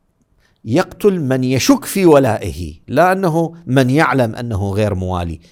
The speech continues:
لا أنه من يعلم أنه يريد قتله، بل حاول قتله، أقدم على محاولة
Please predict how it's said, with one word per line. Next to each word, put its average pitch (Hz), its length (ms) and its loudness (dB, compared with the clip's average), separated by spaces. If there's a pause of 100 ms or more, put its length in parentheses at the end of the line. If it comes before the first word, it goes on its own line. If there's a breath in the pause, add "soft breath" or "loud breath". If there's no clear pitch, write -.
(100)
لا 147 320 2
أنه 156 260 -2
من 147 180 -2
يعلم 226 380 2
أنه 202 300 2
يريد 208 200 2
قتله، 151 340 2
بل 165 300 4
حاول 175 480 8
قتله، 87 540 -8
أقدم 123 420 -4
على 95 320 -8 (280)
محاولة 92 560 -6